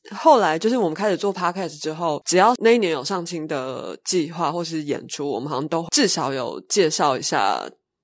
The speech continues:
那一年的一些活动啊什么的。但是以防万一，就有观众或听众没有，不知道上清这个资讯的话，我们还是想要让冠宏来解释一下上清计划到底是什么呢？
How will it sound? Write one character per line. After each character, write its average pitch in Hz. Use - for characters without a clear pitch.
那 180
一 165
年 143
的 131
一 156
些 160
活 131
动 139
啊 120
什 -
么 -
的。 -
但 294
是 294
以 190
防 180
万 214
一， 190
就 220
有 151
观 175
众 180
或 185
听 165
众 143
没 165
有， 156
不 214
知 -
道 180
上 175
清 160
这 170
个 110
资 180
讯 190
的 123
话， 139
我 160
们 160
还 165
是 196
想 156
要 175
让 185
冠 185
宏 151
来 135
解 143
释 -
一 139
下 180
上 185
清 202
计 202
划 190
到 175
底 123
是 185
什 160
么 127
呢？ 139